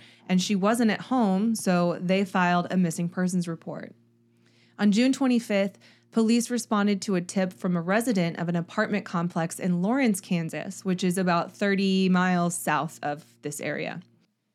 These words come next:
The person who called in said that they saw a man matching Richard's description entering a nineteen eighty-nine Chevy Corsica.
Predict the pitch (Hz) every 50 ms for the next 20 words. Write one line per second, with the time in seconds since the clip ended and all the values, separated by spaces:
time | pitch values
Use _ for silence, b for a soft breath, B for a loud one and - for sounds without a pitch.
0 | _ _ _ _ - 214 220 240 247 262 254 - 302 302 285 - 247 240 226 190
1 | 196 185 175 175 170 - 185 - 214 196 202 190 185 202 202 190 - - 214 226
2 | 240 247 233 220 208 208 202 208 202 185 185 190 185 - 196 190 180 185 190 185
3 | 214 208 202 185 - - 202 190 - - 190 180 185 - - 180 175 170 170 -
4 | - 190 202 208 - - 214 214 208 - - 196 190 190 208 233 - - 262 247
5 | 233 220 220 220 208 190 180 175 175 175 - - - 190 185 180 180 180 - -
6 | - 180 175 175 - 170 - 156 - 73 -